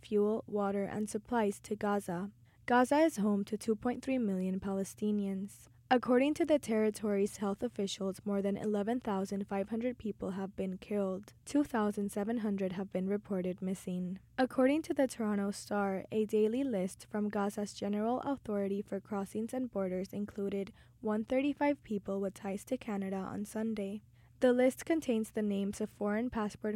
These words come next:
holders cleared to cross into Egypt via the Rafah land crossing.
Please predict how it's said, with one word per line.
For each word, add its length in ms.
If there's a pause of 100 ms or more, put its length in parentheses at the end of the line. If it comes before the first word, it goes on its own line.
holders 400
cleared 380
to 120
cross 520
into 320
Egypt 480
via 240
the 160
Rafah 440
land 360
crossing. 680